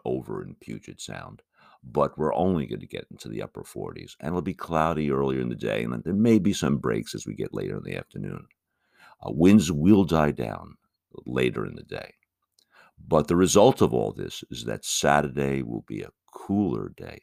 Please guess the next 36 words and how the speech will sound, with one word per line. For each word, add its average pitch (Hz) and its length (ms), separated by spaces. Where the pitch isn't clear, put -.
a - 40
drier 65 600
day. 50 320
It's - 140
gonna 92 180
be 98 100
sunny, 101 420
but, 73 340
you 69 80
know, 58 60
you're 90 200
gonna 85 180
notice 67 500
the - 140
difference. - 560
It's 80 260
going 95 220
to 82 60
be 85 140
a 78 80
perfect 78 560
day 57 220
to 50 220
rake 71 360
up 76 120
some 67 220
leaves 76 480
or 60 80
take - 220
a 58 60
walk 60 380
in 52 100
that 52 220
park 67 400
to - 80
see 62 300